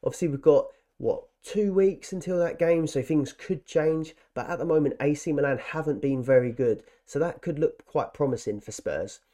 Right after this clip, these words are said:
Um, after that A C Milan game, they've got West Ham at home and they've got Chelsea at home. So two London derbies, they could be tough games. Um, but players like Harry Kane can score in all of these fixtures. Um, Harry Kane is the fourth highest scoring player on the game.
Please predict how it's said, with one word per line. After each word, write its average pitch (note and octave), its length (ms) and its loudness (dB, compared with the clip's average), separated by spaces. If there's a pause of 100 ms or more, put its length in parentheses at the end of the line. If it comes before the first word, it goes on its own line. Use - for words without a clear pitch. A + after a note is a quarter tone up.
(280)
Um, A2 260 -2
after F3+ 260 -2
that E3 100 -2
A D#3 100 6
C D3 140 0
Milan C3+ 300 2
game, B2+ 220 2
they've A#2 120 -4
got - 160 -4
West A#2 260 -2
Ham A2 180 -2
at - 80 -6
home C#3 400 2 (340)
and A#2+ 120 -4
they've A#2 120 0
got - 160 0
Chelsea B2 480 -2
at - 100 -8
home. G#2 260 -4
So A2+ 260 -2 (280)
two G3+ 160 0
London D3 340 2
derbies, C3 500 2
they A2 120 -2
could E3 220 -6
be C3 80 -6
tough - 340 -8
games. A#2 460 -2 (240)
Um, G#2 320 -6 (240)
but C#3+ 260 -6 (180)
players F3+ 300 2
like D#3 120 -2
Harry C#3 260 0
Kane B2 320 -2
can C3 320 -4
score A#2 420 2
in G#2 260 -4
all B2+ 200 0
of A2+ 80 -6
these A2+ 240 -8
fixtures. - 520 -8 (320)
Um, G#2 220 -2
Harry E3+ 260 0
Kane D3+ 300 0
is C3+ 140 -2
the C3+ 80 -8
fourth F3+ 400 -4
highest C#3 280 -2
scoring B2+ 380 2
player A2+ 260 -2
on A2 100 -2
the A2+ 40 -6
game. B2+ 440 2